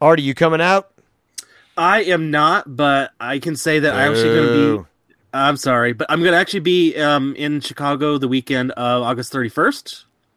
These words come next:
Speaker 2: So hope to maybe catch up and meet up with some people.
Speaker 1: Yeah, hell yeah.
Speaker 2: Yeah.
Speaker 1: Are, are the Cubs playing?
Speaker 2: Yeah, they are. Um, I'm ac-, I'm going out for a wrestling event as well. Uh, <laughs> so big, big surprise.
Speaker 1: Ooh,
Speaker 2: But,
Speaker 1: what's
Speaker 2: yeah, I'll be
Speaker 1: happening?
Speaker 2: out.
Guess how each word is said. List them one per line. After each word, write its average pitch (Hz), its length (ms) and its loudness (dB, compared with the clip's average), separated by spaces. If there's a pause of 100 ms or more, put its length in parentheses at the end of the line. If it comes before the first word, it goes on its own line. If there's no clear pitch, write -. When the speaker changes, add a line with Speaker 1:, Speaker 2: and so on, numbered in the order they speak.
(1000)
Speaker 2:
So 120 760 -2
hope 135 180 -8
to 123 220 -2
maybe 120 240 -4
catch 135 280 -8
up 131 120 -4
and 123 140 -8
meet 131 120 -2
up 131 100 -2
with 131 100 -4
some 139 120 -6
people. 143 260 -2
Speaker 1:
Yeah, 190 260 4
hell 165 260 -2
yeah. 185 340 0
Speaker 2:
Yeah. 139 80 -4 (160)
Speaker 1:
Are, 147 100 0
are 143 60 0
the 131 100 -2
Cubs 156 300 -2
playing? 202 420 -2 (460)
Speaker 2:
Yeah, 156 180 4
they 165 100 4
are. 214 320 2 (100)
Um, 143 260 0
I'm 160 120 -2
ac-, 175 180 0
I'm 151 120 -2
going 170 180 2
out 156 120 -2
for 156 120 0
a 147 40 2
wrestling 143 340 -2
event 151 240 0
as 131 100 -8
well. 135 320 -2 (140)
Uh, 127 240 -2
<laughs> - 0 -
so 160 520 -2 (180)
big, 135 280 -2 (280)
big 170 160 2
surprise. 123 520 -2
Speaker 1:
Ooh, 196 140 4
Speaker 2:
But, 175 100 2
Speaker 1:
what's 190 160 2
Speaker 2:
yeah, 175 80 0
I'll - 40 2
be 196 40 2 (240)
Speaker 1:
happening? - 40 4
Speaker 2:
out. - 160 -2